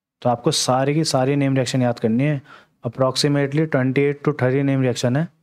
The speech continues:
और हर बार ज़रूर आती है कोई ना कोई रिएक्शन, दो से तीन रिएक्शन आती आती है।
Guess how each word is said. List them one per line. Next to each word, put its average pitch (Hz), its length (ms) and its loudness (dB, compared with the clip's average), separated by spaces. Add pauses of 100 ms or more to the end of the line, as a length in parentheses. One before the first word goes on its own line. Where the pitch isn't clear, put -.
(540)
और 131 140 0
हर 120 240 0
बार 143 220 0
ज़रूर 123 280 0
आती 120 200 -2
है 117 60 -2
कोई 120 100 0
ना 117 100 0
कोई 117 100 0
रिएक्शन, 110 380 -4
दो 117 120 0
से 127 120 -4
तीन 123 180 0
रिएक्शन 139 360 -2 (380)
आती 117 280 0
आती 98 300 -4
है। 98 100 -12